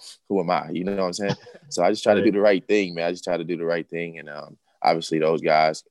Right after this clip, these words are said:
Speaker 1: um, can look up to me and ask me questions because I, we, I've al-, I've been there already.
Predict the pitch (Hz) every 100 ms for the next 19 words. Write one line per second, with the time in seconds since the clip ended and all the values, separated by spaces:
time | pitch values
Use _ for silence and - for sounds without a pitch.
0 | - 76 - - _ _ - 80 87 90
1 | 82 - 80 82 87 76 78 85 80 82
2 | 82 - 78 80 78 76 76 73 78 80
3 | 80 - 85 101 101 78 78 76 73